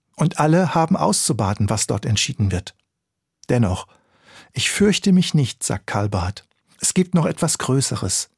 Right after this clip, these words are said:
jemanden Größeres. Auch von ganz oben her wird regiert, vom Himmel her."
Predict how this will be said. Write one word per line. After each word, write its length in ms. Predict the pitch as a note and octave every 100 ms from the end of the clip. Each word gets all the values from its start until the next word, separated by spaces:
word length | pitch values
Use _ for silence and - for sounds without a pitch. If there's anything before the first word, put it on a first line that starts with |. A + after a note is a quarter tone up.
| _ - - -
jemanden 680 | - C#3 E3+ B2 G2 F#2 F#2+
Größeres. 760 | - G2+ - G#2 F2 - - _ _ _ - - -
Auch 240 | E3+ G3
von 240 | - F3 F3
ganz 300 | D#3+ F3 -
oben 260 | F3+ G3+
her 240 | G#2 G#2+ G2+
wird 220 | G2+ -
regiert, 400 | G#2 A2+ G2+ -
vom 200 | - C#3
Himmel 240 | D3 F#3+ A2+
her." 340 | A2+ F#2